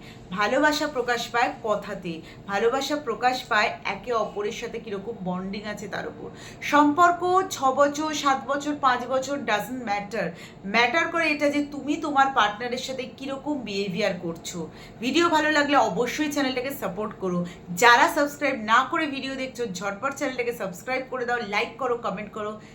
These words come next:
শেয়ার করো ভিডিও বন্ধুদের মধ্যে। তো ভালোবাসা এমন একটা জিনিস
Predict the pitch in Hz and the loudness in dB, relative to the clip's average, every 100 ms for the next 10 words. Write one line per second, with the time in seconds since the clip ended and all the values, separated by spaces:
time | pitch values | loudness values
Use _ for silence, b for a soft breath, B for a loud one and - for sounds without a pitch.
0 | B - - 254 254 262 233 214 180 185 | B -8 -2 4 4 4 0 -2 -4 -4
1 | 175 175 170 170 165 160 - 160 - B | -4 -4 -4 -8 -10 -12 -14 -16 -16 B
2 | B 370 359 196 220 247 302 381 370 349 | B 2 2 0 2 4 6 8 8 8
3 | 269 208 226 247 320 370 370 359 349 285 | 2 2 0 -2 0 0 0 -2 -6 -6
4 | 240 262 294 | -6 -6 -6